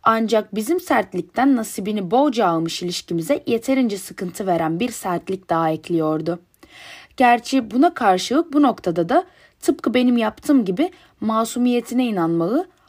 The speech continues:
ama bu masumiyeti sırf dış etkenlerle değil, mizacın ve zamanın koşullarıyla da açıklamalısın.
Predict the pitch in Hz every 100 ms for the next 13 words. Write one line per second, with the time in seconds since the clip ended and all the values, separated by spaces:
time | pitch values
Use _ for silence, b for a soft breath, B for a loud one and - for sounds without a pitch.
0 | b - 254 240 349 339 233 - 190 175
1 | 190 370 - - 330 320 - - 220 190
2 | - 185 180 165 160 156 202 311 349 B
3 | B B 233 240 208 196 180 175 302 370
4 | b _ 240 247 262 269 302 339 277 254
5 | 240 220 247 269 226 185 180 - - 170
6 | 160 156 - 165